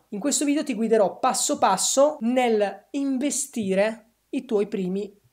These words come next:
diecimila euro sui mercati. Prima cosa fondamentale, è importante avere un piano finanziario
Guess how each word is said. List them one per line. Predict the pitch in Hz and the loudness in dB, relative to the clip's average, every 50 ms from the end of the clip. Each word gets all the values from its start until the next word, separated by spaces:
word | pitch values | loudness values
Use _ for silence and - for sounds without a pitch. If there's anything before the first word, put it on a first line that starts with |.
| _ | _
diecimila | _ 294 277 - - - 208 208 240 - - 226 | _ -6 -6 -4 -6 -6 -6 -6 -4 -4 -4 -4
euro | - 160 160 - - - _ _ | -4 -6 -8 -10 -12 -16 _ _
sui | _ - - - 294 254 | _ -12 -8 -6 -4 -2
mercati. | 214 185 175 - - - - - - - - - _ | -2 -4 -4 -6 -8 -12 -14 -14 -16 -20 -20 -20 _
Prima | _ - 330 320 285 240 | _ -2 0 2 2 2
cosa | - - 247 226 180 185 165 | 4 4 4 4 4 0 -2
fondamentale, | 156 - 226 214 214 226 247 294 302 285 220 233 208 202 214 226 233 - - | 0 -2 -2 2 2 2 2 2 0 0 0 0 2 2 2 2 0 -2 -2
è | 226 | -2
importante | 214 220 233 233 220 - 262 285 254 247 - 196 185 185 180 - - | 0 0 0 -2 -2 -2 -4 -4 -2 -2 -2 -2 -2 -2 -2 -2 -2
avere | 202 180 170 175 190 | -2 -2 -4 -4 -4
un | 208 196 | -6 -6
piano | 180 - 180 156 151 160 160 - - _ | -6 -6 -6 -6 -6 -8 -10 -12 -14 _
finanziario | _ - - 226 196 180 165 160 139 - - 156 - - 160 - | _ -8 -6 -4 -4 -2 -4 -4 -6 -6 -6 -6 -6 -10 -14 -16